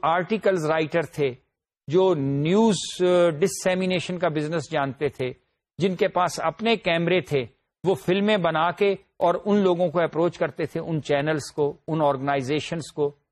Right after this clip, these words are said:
اور ان کو کہتے تھے کہ ہمارے پاس ایکسکلوسیو ویڈیو ہے یا ہمارے پاس ایکسکلوسیو انفارمیشن ہے، ہم آپ کو یہ انفارمیشن دیں گے، provided you pay us the money۔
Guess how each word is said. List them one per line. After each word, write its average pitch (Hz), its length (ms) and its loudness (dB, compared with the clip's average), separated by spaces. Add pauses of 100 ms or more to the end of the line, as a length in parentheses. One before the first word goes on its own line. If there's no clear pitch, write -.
(520)
اور 214 160 2
ان 185 120 0
کو 185 120 0
کہتے 170 340 -2
تھے 170 140 -8
کہ 175 100 -4
ہمارے 135 480 0
پاس 147 420 -2
ایکسکلوسیو 156 600 -4
ویڈیو 120 420 -2
ہے 107 140 -4
یا 139 200 -2
ہمارے 135 320 -2
پاس 151 360 -2
ایکسکلوسیو 160 560 -6
انفارمیشن 135 680 -6
ہے، 107 60 -6 (420)
ہم 175 160 0
آپ 160 220 0
کو 170 100 -2
یہ 147 120 0
انفارمیشن 139 640 -6
دیں 131 180 -2
گے، 143 60 0 (120)
provided 131 460 0
you 127 180 -4 (140)
pay 135 100 0
us 120 320 -4
the 101 100 -6
money۔ 92 200 -6